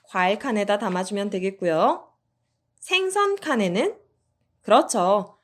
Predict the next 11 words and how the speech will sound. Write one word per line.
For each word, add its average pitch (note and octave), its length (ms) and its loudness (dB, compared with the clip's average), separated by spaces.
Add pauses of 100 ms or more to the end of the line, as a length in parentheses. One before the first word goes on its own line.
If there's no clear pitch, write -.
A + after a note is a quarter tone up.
(280)
갈치, G3+ 760 -2 (180)
고등어, F#3+ 640 -4 (300)
오징어를 G3+ 600 0
담아주는 G#3+ 460 -2
게 A3 120 0
좋겠죠? A3 680 -4 (880)
그럼 B3+ 480 4
우유 C#4 280 -4
칸에는요? A#3 800 -6 (840)
흰우유, A#3 600 0 (320)
딸기우유, G#3+ 680 2